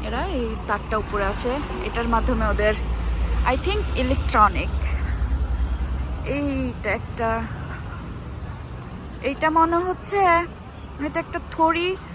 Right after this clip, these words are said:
মানে, এটা একটা ওল্ড টাউন সিস্টেম কিছু একটা, I am not sure এটা কি।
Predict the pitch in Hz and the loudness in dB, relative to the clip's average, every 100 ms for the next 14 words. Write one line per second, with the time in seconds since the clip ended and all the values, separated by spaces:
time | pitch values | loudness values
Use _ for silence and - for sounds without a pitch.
0 | - - - 262 269 277 277 269 285 277 | -12 -12 -6 2 2 2 -2 -2 -4 -2
1 | 294 269 269 294 269 - 285 285 277 - | 0 2 4 2 0 0 2 2 0 -2
2 | 254 - 240 233 233 233 - 240 254 226 | -6 -2 -2 0 -2 -6 -8 -6 -4 -4
3 | - 226 277 - - - - - - 226 | -2 0 0 -4 -12 -14 -12 -12 -8 -4
4 | 226 233 - 254 240 349 - - - - | -2 -2 -4 -2 2 2 0 -12 -12 -12
5 | - - - - - 240 254 240 240 247 | -12 -12 -14 -10 -8 -6 -6 -8 -6 -6